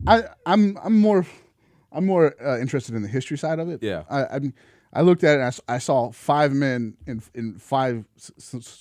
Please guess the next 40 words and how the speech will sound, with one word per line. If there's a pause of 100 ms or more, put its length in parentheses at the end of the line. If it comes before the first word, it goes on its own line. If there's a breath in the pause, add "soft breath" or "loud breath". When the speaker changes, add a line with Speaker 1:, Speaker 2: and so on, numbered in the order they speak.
Speaker 1:
sequential
Speaker 2:
There
you
go.
Speaker 1:
presidencies. (380 soft breath)
Um, (240)
Nixon,
of
course,
was
impeached. (200)
Speaker 2:
Of
course. (160)
Speaker 1:
Ford
came
in,
em-, (300)
was, (460)
everybody
loved
him
for
the
first
thirty
days
in
office.
Speaker 2:
Yeah.
Speaker 1:
And
then
he
immediately
ruined
his
reputation
by
Speaker 2:
Y-,
Speaker 1:
pardoning
for,